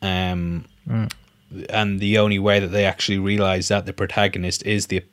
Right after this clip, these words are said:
Speaker 1: is the protagonist is because of the, the suicide test with the pill. Um, and that's the only way that they know. So,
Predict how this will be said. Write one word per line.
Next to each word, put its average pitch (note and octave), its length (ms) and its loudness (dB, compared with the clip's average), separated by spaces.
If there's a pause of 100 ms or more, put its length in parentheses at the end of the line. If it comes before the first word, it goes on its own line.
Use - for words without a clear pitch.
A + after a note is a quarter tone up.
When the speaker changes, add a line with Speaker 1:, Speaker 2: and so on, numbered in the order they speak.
(140)
Speaker 1:
is A2 220 -2
the G2 80 -2
protagonist F#2 640 -2
is G2 140 -4
because F#2 360 -4
of F#2 200 -8
the, F2+ 500 -4 (120)
the G2 80 -6
suicide G#2 640 0
test - 400 -4 (260)
with G2 120 -6
the F#2+ 60 -4
pill. F#2 340 -2 (640)
Um, F2 480 -4 (260)
and F#2 140 -6
that's - 220 -8
the G2 120 0
only F#2 180 -2
way F2+ 200 -2
that F2 120 -6
they F2+ 140 -4
know. F2+ 300 -4 (960)
So, F2+ 440 0